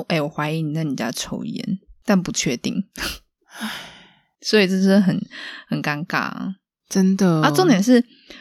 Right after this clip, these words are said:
Speaker 1: 我也没办法对，就是如果我今天知道是谁的话，比如说我知道那个住户就是你，我可能看到你就会经过，可能经-，就看到你就骂你一下或者是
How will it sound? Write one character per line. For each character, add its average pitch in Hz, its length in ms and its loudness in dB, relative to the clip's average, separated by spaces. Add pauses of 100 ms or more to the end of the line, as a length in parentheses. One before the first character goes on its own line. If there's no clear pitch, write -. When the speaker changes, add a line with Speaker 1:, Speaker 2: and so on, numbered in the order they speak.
(120)
Speaker 1:
我 277 140 8
也 320 80 6
没 208 140 6
办 254 140 6
法 220 160 2
对， 226 320 2 (180)
就 254 140 0
是 269 260 2
如 202 180 0
果 214 180 2
我 135 120 -2
今 170 180 -2
天 196 160 4
知 202 80 -2
道 180 80 0
是 190 220 -4
谁 - 300 -2
的 - 100 -12
话， - 220 -10
比 - 80 -4
如 175 60 -2
说 240 100 4
我 202 60 2
知 - 100 0
道 185 120 0 (260)
那 208 100 2
个 170 100 0
住 190 180 2
户 180 140 4
就 170 80 0
是 175 40 2
你， 165 220 0 (340)
我 254 80 2
可 254 80 4
能 214 60 6
看 247 140 6
到 247 60 10
你 208 200 8
就 185 120 2
会 190 260 2 (720)
经 190 260 0
过， 185 200 4
可 156 120 -4
能 143 220 -2
经-， 180 300 -2
就 190 160 -2
看 190 180 -2
到 185 40 -2
你 147 140 -4
就 151 120 -4
骂 156 260 2
你 - 100 -4
一 - 120 -8
下 156 180 -4
或 160 140 -4
者 165 60 -6
是 160 220 -10